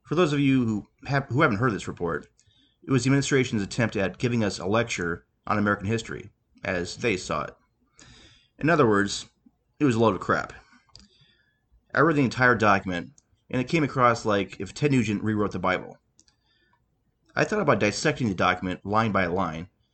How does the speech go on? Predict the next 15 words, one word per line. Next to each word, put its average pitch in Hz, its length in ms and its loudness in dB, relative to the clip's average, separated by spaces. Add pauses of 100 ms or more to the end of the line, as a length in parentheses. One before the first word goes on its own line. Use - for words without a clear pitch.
(500)
but 117 140 2
I 117 120 4
honestly 131 480 0 (300)
don't 135 220 0
want 131 140 0
to 110 100 -6
subject 101 460 -2
listeners 90 480 -2
to 104 160 -4
that 92 160 -2
kind 87 180 -4
of 80 60 -12
pain 98 240 -4
and 80 80 -6
anguish. 73 480 -10